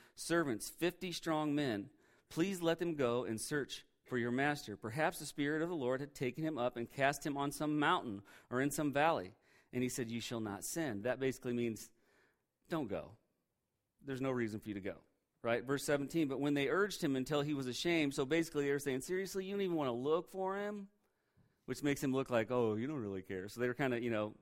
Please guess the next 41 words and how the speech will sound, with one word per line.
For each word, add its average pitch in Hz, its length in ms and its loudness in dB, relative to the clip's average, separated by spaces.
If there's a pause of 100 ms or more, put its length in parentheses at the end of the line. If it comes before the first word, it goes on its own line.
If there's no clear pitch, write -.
(100)
guilt 131 220 0
tripping. 117 260 -2
And 113 140 -2
moms, 123 320 4
we 135 100 -2
know 135 120 0
how 131 80 4
to 120 100 -2
do 127 160 -2
that. 131 320 6
Dads, 131 320 4
right? 127 260 6
We 131 140 -2
know 139 120 2
guilt 139 260 2
trip. 101 300 -4 (560)
Well, 123 100 4
that's 131 120 0
what 127 60 -4
he 139 80 -2
was 123 140 -2
getting 127 240 2
here, 101 220 -4 (220)
right? 117 320 4 (400)
So, 120 380 4 (280)
uh, 113 280 4
"But 117 120 -2
when 131 140 2
they 135 100 2
had 120 120 4
urged 170 360 2
him, 139 360 0 (100)
uh, 117 300 0
until 135 380 2
he 143 120 -2
was 123 140 -4
ashamed, 165 480 2
he 139 80 -2
said, 131 440 2
'Send, 117 400 0
or 101 200 -4